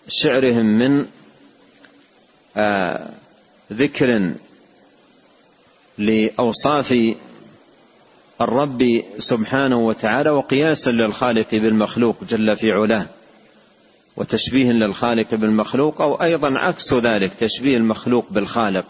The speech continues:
وهذا يكثر عند غلاة المتصوفة ويكثر في أشعارهم، فيقول: "إن ذلك كفر، إن ذلك كفر".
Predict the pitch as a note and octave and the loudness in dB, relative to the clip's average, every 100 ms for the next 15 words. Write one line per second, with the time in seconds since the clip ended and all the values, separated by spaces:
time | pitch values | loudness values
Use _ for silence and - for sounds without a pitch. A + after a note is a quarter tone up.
0 | - B2+ C3+ C3+ D3+ - A#2 G#2 A#2 G#2+ | -6 -2 0 0 -2 -2 -2 0 2 2
1 | A2 - - - - - _ _ _ _ | 0 -4 -16 -20 -20 -20 _ _ _ _
2 | _ _ _ _ - A2+ B2+ A#2 - G#2+ | _ _ _ _ -2 0 2 0 0 0
3 | G2+ G#2+ - A#2 G#2 F2 E2+ - _ - | 0 -2 0 2 0 -2 -6 -8 _ -20
4 | _ _ _ _ - A#2 B2+ - A2 F#2+ | _ _ _ _ -2 0 0 -2 -4 0
5 | G#2+ A2+ - - - _ _ - A#2 A2 | 0 0 -2 -12 -20 _ _ -8 -4 -2
6 | A2 A#2 A2 G2+ F#2 D2+ - - - _ | 0 2 2 0 -2 -6 -14 -20 -20 _
7 | _ _ - _ _ _ _ _ _ _ | _ _ -20 _ _ _ _ _ _ _
8 | - A#2 A2+ - D3+ C#3+ C#3 A#2+ C#3+ D3+ | -4 0 0 2 2 4 2 2 2 0
9 | - A#2 C#3 A2+ F#2 - - - _ _ | 0 0 0 -2 -4 -6 -20 -20 _ _
10 | _ _ _ _ _ _ A2+ A2 G#2 A#2+ | _ _ _ _ _ _ -2 0 2 2
11 | A#2 A2 B2 C3+ - - C#3 - A2 A#2 | 2 0 0 -2 -4 -4 -4 0 0 2